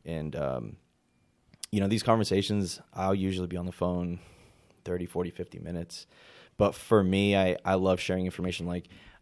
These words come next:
I, I could go through my phone right now and just, just scroll through, and there's just conversations of people who just reach out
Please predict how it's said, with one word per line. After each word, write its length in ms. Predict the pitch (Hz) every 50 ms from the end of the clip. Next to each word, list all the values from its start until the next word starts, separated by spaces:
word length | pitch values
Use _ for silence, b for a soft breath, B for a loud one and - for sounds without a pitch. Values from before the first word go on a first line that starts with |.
| b _ -
I, 340 | 98 98 - - - 101 98 - -
I 80 | 104 104
could 140 | - 113 95
go 80 | 101
through 140 | 98 - 90
my 120 | 87 85 87
phone 360 | - - - 92 92 92 90
right 160 | 87 71 69
now 240 | - 87 90 92 85
and 200 | 87 87 - -
just, 380 | - 85 87 - - - - _ _ _ _ _
just 200 | - 92 85 -
scroll 360 | - - - 107 104 95 90
through, 280 | 90 - - 90 92 90
and 80 | 87 85
there's 140 | 82 85 -
just 140 | 87 80 -
conversations 520 | - 82 82 80 - 82 82 82 - 78
of 80 | 85 -
people 220 | 98 82 82 90
who 80 | 90 87
just 180 | 82 78 - -
reach 200 | 87 85 - 87
out 260 | 85 87 85 80